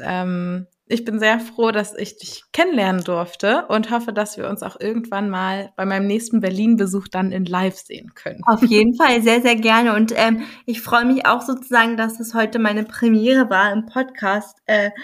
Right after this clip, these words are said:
Speaker 2: mit dir zu sprechen. Das habe ich auch noch nie gemacht und war auch ein bisschen aufgeregt, ob das alles gut klappt, auch mit der Technik und so. Aber ich würd mal sagen, wir haben das ganz gut über die Bühne bekommen, oder?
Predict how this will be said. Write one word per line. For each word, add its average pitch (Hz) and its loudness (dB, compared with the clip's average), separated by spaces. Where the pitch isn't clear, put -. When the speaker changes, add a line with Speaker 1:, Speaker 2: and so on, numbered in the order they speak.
Speaker 2:
mit 226 0
dir 220 2
zu 226 -4
sprechen. 226 -2
Das 294 -4
habe 233 -4
ich - -14
auch - -6
noch 226 0
nie 220 2
gemacht 208 -6
und 214 -6
war 180 -2
auch 196 -6
ein 202 -4
bisschen 214 -4
aufgeregt, 233 -6
ob 220 -8
das - -16
alles 196 -6
gut 214 -10
klappt, 240 -6
auch 214 -6
mit 214 -4
der 214 -6
Technik 254 -6
und 214 -8
so. 240 -2
Aber 220 0
ich 220 0
würd 226 -2
mal 233 -2
sagen, 233 -2
wir 233 -2
haben 240 -2
das 262 -8
ganz 240 -6
gut 240 -8
über 233 0
die 226 0
Bühne 233 2
bekommen, 190 -6
oder? 254 0